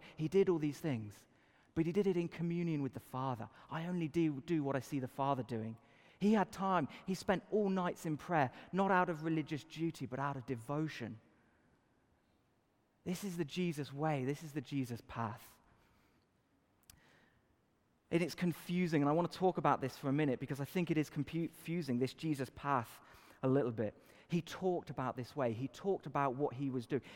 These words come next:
He talked, Jesus talked about the destination. He said, "I'm going to where the Father is." That's really just, that's just a definition of heaven, isn't it? Just the, being in the presence of God. "I'm going to where the Father is." But the disciples are confused and they don't know what's going on. They don't know what to make of this.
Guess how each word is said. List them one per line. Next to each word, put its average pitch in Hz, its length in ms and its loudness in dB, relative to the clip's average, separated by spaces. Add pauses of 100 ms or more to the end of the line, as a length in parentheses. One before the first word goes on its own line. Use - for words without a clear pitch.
He 156 120 -2
talked, - 480 2 (200)
Jesus 190 360 -2
talked 185 320 0
about 143 260 0
the 143 60 -6
destination. 147 720 -2 (160)
He - 80 -8
said, 180 260 0
"I'm 165 280 0
going 165 400 2
to 147 100 -8
where 147 220 2
the 135 80 -8
Father 131 500 -2
is." 107 300 -4 (760)
That's 180 220 -6
really 185 240 4
just, 151 240 -4 (240)
that's - 140 -10
just 196 160 -4
a 175 40 -6
definition 156 600 0
of 123 80 -2
heaven, 143 400 -2
isn't 131 160 -2
it? 101 120 -2 (220)
Just - 180 -10
the, - 80 -12 (200)
being 180 200 4
in 156 80 0
the 143 60 -2
presence 139 400 -4
of 113 100 -6
God. 147 140 -4 (220)
"I'm 156 160 4
going 180 380 4
to 143 100 -10
where 151 140 4
the 139 60 2
Father 151 360 2
is." 127 80 2 (240)
But 214 100 4
the 185 80 6
disciples 202 680 6
are - 20 -2
confused 180 560 2
and 160 60 2
they 147 60 6
don't 190 220 4
know 175 80 0
what's 165 220 0
going 180 220 2
on. 185 100 0
They 170 60 0
don't 180 240 4
know 165 100 2
what 165 220 -2
to 160 80 -6
make 170 440 2
of 120 140 -2
this. - 360 -6